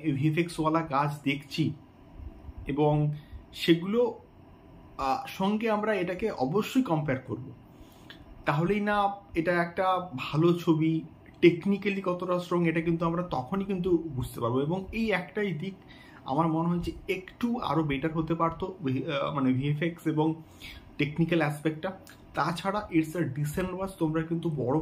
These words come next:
পর্দায় যারা উত্তম কুমারকে আরও একবার দেখতে চাও, তারা কিন্তু অবশ্যই সিনেমা হলে গিয়ে কিন্তু একবার অতি উত্তম দেখতেই পারো, এবং সৃজিত মুখার্জির এই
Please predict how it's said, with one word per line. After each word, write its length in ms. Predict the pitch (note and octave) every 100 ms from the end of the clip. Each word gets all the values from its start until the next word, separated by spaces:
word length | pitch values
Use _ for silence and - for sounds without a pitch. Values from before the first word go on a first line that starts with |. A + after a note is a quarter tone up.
| D#3
পর্দায় 420 | F3+ E3+ F#3 F#3+ - - - -
যারা 240 | B2+ E3 D#3+
উত্তম 360 | D#3+ - G3+
কুমারকে 460 | G3 G3+ F#3 F#3 G3
আরও 320 | C3+ A#2 E3
একবার 360 | E3+ D#3+ F3 D3+
দেখতে 260 | C3+ C3
চাও, 100 | D#3 D#3+ -
তারা 140 | C#3+
কিন্তু 200 | D#3 D#3
অবশ্যই 680 | - B2 D#3 E3+ - F#3 G3+ - -
সিনেমা 340 | - C3+ C3+ C#3
হলে 220 | C#3+ D3
গিয়ে 180 | D3 D3
কিন্তু 280 | D3+ D3+ D#3+
একবার 260 | A2+ D3 D3+
অতি 220 | D#3 C#3
উত্তম 440 | F#3 F3 - F#3+ E3
দেখতেই 320 | D3+ - E3+
পারো, 240 | E3 F3 F3
এবং 220 | F3+ G#3+ - - - - -
সৃজিত 420 | - - G#3 B3
মুখার্জির 560 | B3 A#3 A3+ A3+ A3 A3+
এই 200 | A3 G#3+